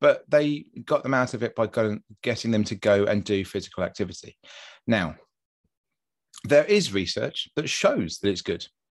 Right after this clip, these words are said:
If you look at Charity Mind and various other people, you can see, yes, definitely there is a, there is a correlation, there's an uptake in serotonin and everything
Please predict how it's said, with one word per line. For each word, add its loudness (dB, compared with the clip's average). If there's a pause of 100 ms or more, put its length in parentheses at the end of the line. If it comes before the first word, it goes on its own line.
(120)
If -14
you -6
look -6
at -4 (280)
Charity -6
Mind 0
and -6
various 2
other 0
people, -4
you -2
can -2
see, 0
yes, -4 (560)
definitely -4
there 0
is -2
a, 4
there 4
is -4
a -8
correlation, 0
there's -8
an -14
uptake -6
in -4
serotonin 0
and -2
everything -4